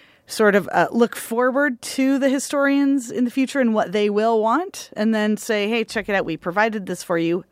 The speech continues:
Plus, they are in real time. They want to make life more rich for kids, for people who are going to libraries and trying to look up this information about these composers or about the history of Tower Records and, and records in general and,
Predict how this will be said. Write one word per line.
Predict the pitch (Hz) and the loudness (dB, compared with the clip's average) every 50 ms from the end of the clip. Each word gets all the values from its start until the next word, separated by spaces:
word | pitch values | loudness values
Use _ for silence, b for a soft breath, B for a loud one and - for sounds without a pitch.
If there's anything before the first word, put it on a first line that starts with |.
| _ _ | _ _
Plus, | - 330 349 277 208 208 - - - - B B B B B B B | 0 4 4 4 4 4 0 -6 -12 -14 B B B B B B B
they | 185 196 196 190 | -2 0 2 2
are | 190 185 190 185 | 4 4 4 4
in | 180 - 180 196 185 | 2 2 0 0 0
real | 190 196 196 180 180 | 2 2 2 2 0
time. | - - 262 262 247 233 220 208 196 190 190 151 | -2 0 2 2 4 2 2 2 0 -2 -2 -4
They | 175 180 208 202 208 202 196 | -2 0 2 2 4 4 4
want | 202 190 190 190 180 123 - | 4 2 2 2 0 -2 -6
to | - 185 | -6 -6
make | 180 170 170 170 170 165 143 - - - - _ _ | -4 -4 -4 -4 -4 -6 -8 -10 -14 -20 -20 _ _
life | - 175 180 170 160 165 - - - - | -6 0 2 2 2 2 -2 -6 -14 -8
more | 185 190 180 170 170 | -4 -2 -2 -2 -2
rich | 165 170 160 143 - - - | 0 0 0 0 -2 -8 -16
for | - - 240 220 220 208 196 | -4 0 2 4 4 2 0
kids, | - - 202 190 185 180 165 - | 0 0 0 2 2 0 -2 -8
for | - - 196 185 180 175 | -8 -4 -2 0 0 0
people | - 190 185 160 180 175 | -2 -6 -8 -4 -2 -2
who | 170 | 0
are | 165 165 | 0 0
going | 180 220 214 208 190 | 2 2 2 2 0
to | 190 | 0
libraries | 180 170 160 170 170 170 165 165 165 165 160 156 - | 0 2 2 2 0 0 -2 -2 -2 -4 -6 -4 -4
and | - - 170 | -4 -4 -4
trying | - - 170 160 165 | -2 -2 -2 -2 0
to | 165 151 | -2 -2
look | 151 160 - 156 | -2 -2 -2 -4
up | - - | -4 -4
this | - 160 - - | -6 -8 -4 -4
information | 151 143 - 156 165 165 147 - - - 127 | -4 -2 -2 -4 -2 -2 -2 -4 -2 -4 -2
about | 143 147 131 - - | 0 0 -2 -2 -2
these | - 135 - | -6 -6 -4
composers | - 220 202 196 226 226 220 190 196 185 170 156 139 - | -2 -4 0 2 2 2 2 2 2 2 2 2 0 -4
or | - - 175 170 160 151 B B B B B B B | -4 0 2 2 2 0 B B B B B B B
about | - 160 175 180 - - 175 | 0 2 2 2 2 0 -2
the | 160 190 | -2 0
history | 175 202 208 - - - 202 190 185 180 - | 0 0 -2 -2 -2 -2 0 2 2 0 0
of | - 180 180 175 175 175 175 165 160 - - | 0 0 2 2 2 2 0 0 -4 -10 -12
Tower | - 202 190 190 196 196 190 | 0 2 4 4 4 2 4
Records | 208 220 - - 240 220 214 202 185 196 | 2 0 2 2 2 2 2 0 0 -2
and, | 202 196 202 190 190 190 - - | 0 0 0 0 0 -2 -4 -4
and | 190 185 185 185 185 175 | -6 -4 -4 -4 0 0
records | 202 202 - 214 196 175 180 | 0 0 0 -2 -4 -4 -4
in | 190 190 185 | -4 0 2
general | 196 185 185 180 175 170 160 156 151 | 2 0 2 0 -2 -2 -2 -2 -2
and, | 160 160 156 156 - | -4 -4 -4 -6 -6